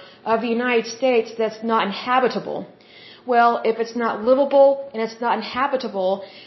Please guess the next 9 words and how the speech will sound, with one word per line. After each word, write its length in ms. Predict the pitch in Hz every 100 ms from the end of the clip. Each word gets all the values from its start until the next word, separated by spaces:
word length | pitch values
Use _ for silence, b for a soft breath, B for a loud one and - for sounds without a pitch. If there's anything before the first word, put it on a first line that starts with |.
| B -
then 160 | 240
that 220 | 240 233
interferes 720 | 247 302 269 - 262 277 277 262
with 180 | 233 240
us 260 | 233 233
being 220 | 240 220
able 280 | 214 247 240
to 100 | 208
have 440 | 208 226 220 214